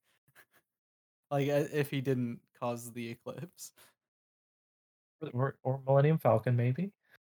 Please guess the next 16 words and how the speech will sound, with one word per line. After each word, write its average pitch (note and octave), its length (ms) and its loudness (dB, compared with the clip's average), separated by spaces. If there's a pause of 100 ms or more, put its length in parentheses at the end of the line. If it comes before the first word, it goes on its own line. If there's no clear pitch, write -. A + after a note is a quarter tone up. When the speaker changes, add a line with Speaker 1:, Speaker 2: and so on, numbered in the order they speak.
Speaker 1:
Yeah. C#3 320 2 (260)
<laughs> - 1600 0 (1200)
Speaker 2:
You C3+ 80 4
just B2+ 180 2
kinda B2+ 140 6
forget A2+ 320 4
that A2 160 8
middle A2+ 260 8
part A#2 200 8
happened. A#2+ 480 4 (500)
Speaker 1:
Yeah, A#2 260 -6
let's G#2 360 -12
just - 240 -6 (120)
forget - 220 -20 (140)
that. - 640 -2 (340)
<laughs> G#3 120 -10